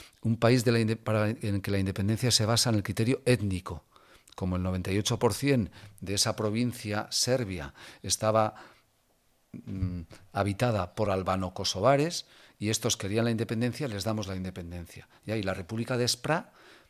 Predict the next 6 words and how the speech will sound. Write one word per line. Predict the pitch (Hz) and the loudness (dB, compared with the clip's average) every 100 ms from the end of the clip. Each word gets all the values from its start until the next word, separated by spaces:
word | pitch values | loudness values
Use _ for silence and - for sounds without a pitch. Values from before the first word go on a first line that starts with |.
| _ _ _ _ - | _ _ _ _ -2
pegadita | 98 95 98 131 - 85 - _ - - _ _ - | 0 2 0 -2 -2 -6 -8 _ -20 -20 _ _ -14
y | 104 | -6
también | 95 107 | -2 0
perteneciente | 113 104 110 101 113 117 | -2 -2 -4 -2 -4 -2
a | 110 | 0
Bosnia, | 113 110 104 98 | 0 -2 -2 -4